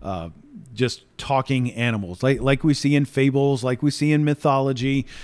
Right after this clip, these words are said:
uh, animals with human characteristics that are able to speak, uh, with one exception, and we find that in Numbers twenty-two. So it's the story of Balaam's talking donkey.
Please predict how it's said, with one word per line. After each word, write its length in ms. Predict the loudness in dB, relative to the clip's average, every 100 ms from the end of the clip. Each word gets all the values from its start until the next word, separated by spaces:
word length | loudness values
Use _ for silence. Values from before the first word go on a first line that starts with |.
| -14 -8
uh, 120 | -8 -4
animals 640 | 0 2 4 4 2 -2
with 400 | -4 -2 -2 -4 -14 -20
human 420 | -4 0 2 0
characteristics 840 | 0 0 0 0 -2 -2 -4 -6 -4
that 120 | -4
are 120 | -4 -2
able 340 | -2 0 -2
to 200 | -2 -4
speak, 480 | -4 -2 0 0 -4 -18 -20 -20 -4
uh, 180 | -2 -2
with 520 | -2 2 2 2 -4
one 540 | -10 -4 0 2 2 2
exception, 800 | 0 -2 2 2 2 -2 -2 -2 -4 _
and 100 | -2
we 80 | 0
find 300 | 2 2 4
that 180 | 4 4
in 160 | 4
Numbers 440 | 4 4 4 2 0
twenty-two. 680 | 2 4 4 4 2 2 -6
So 180 | -2 0
it's 140 | 0
the 300 | 2 4 4 0 -14 -16
story 320 | -2 4 6
of 220 | 6 2
Balaam's 500 | 2 4 6 6 4
talking 540 | 0 -4 -2 2 4 6
donkey. 520 | 4 2 2 0 0